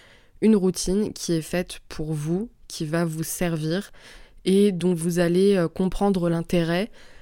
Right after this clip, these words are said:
Parce que le but, c'est pas juste d'avoir une routine pour dire, euh, « j'ai une routine », c'est juste pour, euh, vous aider à vous sentir mieux, c'est vraiment pour, euh, un aspect, euh,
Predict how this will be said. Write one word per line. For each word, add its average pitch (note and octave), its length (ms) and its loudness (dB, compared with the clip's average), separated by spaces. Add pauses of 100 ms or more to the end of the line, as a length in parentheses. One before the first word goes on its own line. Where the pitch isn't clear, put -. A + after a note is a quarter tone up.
(140)
Parce F3 240 -2
que G#3+ 100 0
le G3 220 4
but, F#3+ 260 -2
c'est F3 200 -2
pas F3+ 200 2
juste G3 260 0
d'avoir F3 400 2
une F3+ 120 2
routine F#3+ 480 0
pour E3+ 220 -4
dire, E3+ 300 -4
euh, « D#3 180 -2
j'ai D3+ 180 -4
une F3+ 140 0
routine », G3 540 2 (540)
c'est - 320 0
juste F#3+ 560 0 (140)
pour, F#3+ 420 0
euh, E3+ 300 -2
vous E3+ 280 -2
aider F3 220 0
à F#3+ 120 0
vous D3+ 180 -8
sentir F3 480 -4
mieux, F3 240 0
c'est F#3 180 -4
vraiment D#3+ 380 -4
pour, F3 380 -6
euh, D3+ 120 -6 (580)
un E3+ 200 0
aspect, G3+ 600 0
euh, D#3+ 440 0